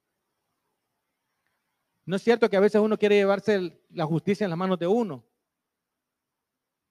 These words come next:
La vez pasada venía, eh, la semana pasada venía yo entrando al, al, al, al, a la, a la calle de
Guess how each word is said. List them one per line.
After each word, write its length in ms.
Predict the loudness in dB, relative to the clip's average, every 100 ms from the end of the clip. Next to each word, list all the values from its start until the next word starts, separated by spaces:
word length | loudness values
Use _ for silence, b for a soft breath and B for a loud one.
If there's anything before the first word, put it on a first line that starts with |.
| _ _ _ _ _ _ _ _ -6
La 80 | -4
vez 60 |
pasada 280 | -4 0 0
venía, 640 | 0 -2 -2 -2 -4 -8 -12
eh, 220 | -12 -10
la 120 | -14
semana 260 | -12 -10 -4
pasada 460 | -4 -4 -4 -4 -6
venía 260 | -8 -4
yo 320 | 0 0 -4 -10
entrando 420 | -6 -4 0 0
al, 140 | 0
al, 220 | -6 -10 -14
al, 280 | -16 -16 -18
al, 240 | -20 -20 _
a 100 | -16
la, 100 | -14
a 320 | -16 _ -8
la 120 | -8 -4
calle 200 | -2 0
de 420 | 0 -2 -6